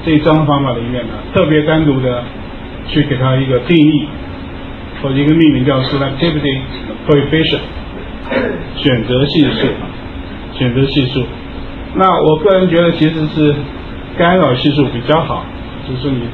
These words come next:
这个离子，因为是看干扰离子嘛啊，钠离子，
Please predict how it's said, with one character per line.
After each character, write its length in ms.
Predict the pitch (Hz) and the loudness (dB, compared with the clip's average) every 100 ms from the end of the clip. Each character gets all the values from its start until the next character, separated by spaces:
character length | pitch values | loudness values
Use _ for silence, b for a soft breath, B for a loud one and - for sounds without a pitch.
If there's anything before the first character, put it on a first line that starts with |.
| - | 0
这 80 | 185 | 4
个 80 | 160 | 6
离 140 | 160 | 4
子， 100 | 156 | 2
因 140 | 170 | 2
为 100 | 180 | 2
是 80 | - | 0
看 240 | - 160 151 | 0 2 4
干 180 | 180 170 | 4 4
扰 140 | 139 | 4
离 140 | 139 151 | 4 2
子 120 | 135 | 2
嘛 100 | 120 | 0
啊， 220 | 127 131 - - - - - - - | -2 -4 -6 -12 -12 -12 -12 -10 0
钠 140 | 170 | 4
离 160 | 160 165 | 6 4
子， 200 | 147 123 | 2 -2